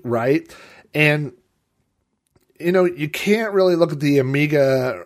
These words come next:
from eighty-five. You have to start looking, like, when did people start getting it? When did it start trickling down? When did,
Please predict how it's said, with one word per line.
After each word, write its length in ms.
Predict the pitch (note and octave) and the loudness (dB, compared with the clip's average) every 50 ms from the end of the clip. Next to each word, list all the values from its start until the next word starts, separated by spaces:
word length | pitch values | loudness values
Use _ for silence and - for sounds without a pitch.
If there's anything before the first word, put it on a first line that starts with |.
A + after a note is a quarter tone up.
| - - | -16 -16
from 500 | - - D3+ C3+ B2+ B2 B2 A#2+ A#2+ A#2+ - - | -6 0 2 2 2 2 0 -2 -4 -8 -2 0
eighty-five. 720 | C3 C3+ B2+ B2 A2+ - - - A2+ G#2+ G2 F2+ F#2+ G2 G#2+ | 0 2 2 0 -4 -4 -4 -4 -4 -4 -4 -8 -10 -10 -4
You 120 | B2+ D3 | 0 0
have 140 | C#3 - - | 0 0 0
to 100 | D3+ C3 | -4 -4
start 320 | - - D#3 D3 C#3 A2+ | -2 0 0 0 0 2
looking, 320 | C3+ C#3 A#2 A#2 C3 C3+ B2+ | 0 -2 -2 -2 -6 -6 -6
like, 240 | A#2+ B2 A#2+ - - - - - - - _ | -6 -8 -8 -10 -18 -20 -20 -20 -20 -20 _
when 240 | - C#3 D#3+ E3 E3 | -4 0 0 2 2
did 160 | E3 D3+ - | 0 -2 -2
people 240 | - D3 C3+ - C3 | -2 -4 -2 -2 -2
start 280 | - - D3 C3+ B2 B2+ | 0 0 0 0 2 2
getting 200 | C#3 C3+ C3 C3 | 2 2 2 0
it? 140 | C3 B2 | -2 0
When 160 | A#2+ C#3 C#3+ D3 | 0 2 2 2
did 120 | C#3+ C#3 | 2 2
it 120 | C#3 C3 | 2 0
start 260 | - - C#3+ B2 F#2 - | 0 -2 -2 -4 -4 -4
trickling 540 | - - D3 C3 - D3+ C#3 B2+ B2 A#2 | -2 -2 0 0 0 -2 -2 -2 -2 0
down? 480 | B2+ A#2+ A#2+ A#2 A#2+ B2 A#2 A#2 A#2 - - - - - - _ | 0 0 0 0 -2 -2 -4 -4 -8 -10 -14 -20 -20 -20 -20 _
When 180 | - C3+ C#3+ C#3+ | 0 2 2 4
did, 300 | C#3 C#3 C3 A#2+ B2 | 4 2 0 0 -4